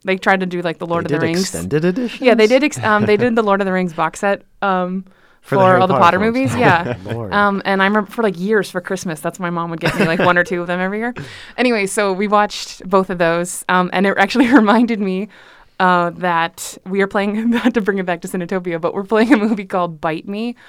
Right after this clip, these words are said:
Speaker 1: which is a romantic comedy about vampires. Check it out, cinetopiafestival dot org.
Speaker 2: <laughs>
Speaker 1: Um, and the male lead is played by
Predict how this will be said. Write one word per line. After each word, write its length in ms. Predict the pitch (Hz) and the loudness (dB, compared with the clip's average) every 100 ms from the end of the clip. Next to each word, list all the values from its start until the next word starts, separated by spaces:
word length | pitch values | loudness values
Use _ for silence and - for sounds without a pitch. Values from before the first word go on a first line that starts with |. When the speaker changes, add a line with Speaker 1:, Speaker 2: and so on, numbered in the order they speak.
| - - - | -20 -20 -4
Speaker 1:
which 160 | 196 196 | -2 0
is 120 | 185 | 0
a 120 | 175 | 2
romantic 480 | 170 190 185 175 185 | 0 0 0 0 -4
comedy 280 | 170 170 180 | -4 -2 -2
about 180 | 170 165 | -4 -4
vampires. 580 | 160 160 175 180 190 | -4 -2 0 0 -4
Check 200 | - 170 | -6 -6
it 60 | 170 | -2
out, 240 | 160 165 | -2 -4
cinetopiafestival 800 | - 175 165 175 170 170 170 160 | -6 -8 -4 -4 -4 -6 -2 0
dot 20 | 139 | 2
org. 580 | 165 208 120 110 117 - | 2 2 0 -2 -6 0
Speaker 2:
<laughs> 40 | |
Speaker 1:
Um, 300 | 208 196 196 - | 2 2 -2 -2
and 400 | 196 190 185 185 | 0 0 0 -2
the 80 | |
male 340 | 196 196 190 185 | 0 2 2 2
lead 280 | 185 185 180 | 0 -2 -2
is 120 | 170 | -6
played 400 | - 175 175 165 | -4 -2 -2 -4
by 540 | 175 160 160 160 160 | -2 0 0 -2 -6